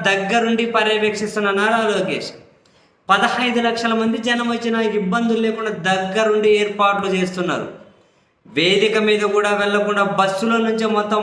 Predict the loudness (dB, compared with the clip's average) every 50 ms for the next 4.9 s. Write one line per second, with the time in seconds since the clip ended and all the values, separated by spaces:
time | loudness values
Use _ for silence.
0 | 0 0 2 2 2 2 0 0 -2 0 0 0 0 0 0 0 0 0 0 0
1 | -2 -2 -2 -2 -2 -4 -4 -8 -10 -14 -20 -20 -20 _ _ _ _ _ _ _
2 | _ _ _ _ _ _ -2 0 2 4 4 4 4 4 4 2 2 2 2 0
3 | -2 -2 0 0 2 2 2 2 0 -2 -2 -2 -4 -2 0 0 0 0 0 -2
4 | -4 -2 -2 0 0 0 0 0 -2 -2 -4 -4 -4 -2 -2 -2 -2 -4